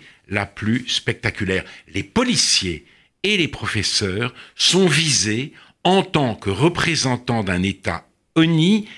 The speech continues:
et ce ne sont pas des délinquants qui les attaquent, ce sont des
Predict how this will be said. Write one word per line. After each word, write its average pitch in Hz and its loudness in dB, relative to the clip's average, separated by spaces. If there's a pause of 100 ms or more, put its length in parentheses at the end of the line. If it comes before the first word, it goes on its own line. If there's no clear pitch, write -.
(240)
et 139 0
ce - 0
ne 117 0
sont 127 0
pas 127 0 (1400)
des 82 -6
délinquants 208 2 (100)
qui 101 -2
les 98 0
attaquent, - -4 (580)
ce 131 2
sont 185 2 (140)
des 151 2